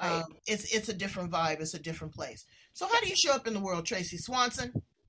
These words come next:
Speaker 1: Well, I, you know, I show up for everyone around me. I show up for my family, my kids,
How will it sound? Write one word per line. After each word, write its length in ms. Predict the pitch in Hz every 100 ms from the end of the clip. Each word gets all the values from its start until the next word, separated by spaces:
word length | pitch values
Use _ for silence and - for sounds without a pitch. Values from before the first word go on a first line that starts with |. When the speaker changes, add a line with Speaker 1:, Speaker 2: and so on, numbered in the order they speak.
| - - - _ _ - - _
Speaker 1:
Well, 260 | 440 440 -
I, 80 | 381
you 140 | 370
know, 120 | 381 -
I 180 | 349 403
show 280 | - 339
up 160 | 269 240 -
for 320 | 240 214 208 -
everyone 440 | 240 247 220 190
around 320 | 180 175 170
me. 120 | 175 180
I 100 | 226
show 300 | - 240 220
up 140 | 208 _
for 220 | 196 185
my 220 | 180 170 165
family, 580 | - 269 262 247 247
my 180 | 208 175
kids, 680 | 165 - 233 220 214 - -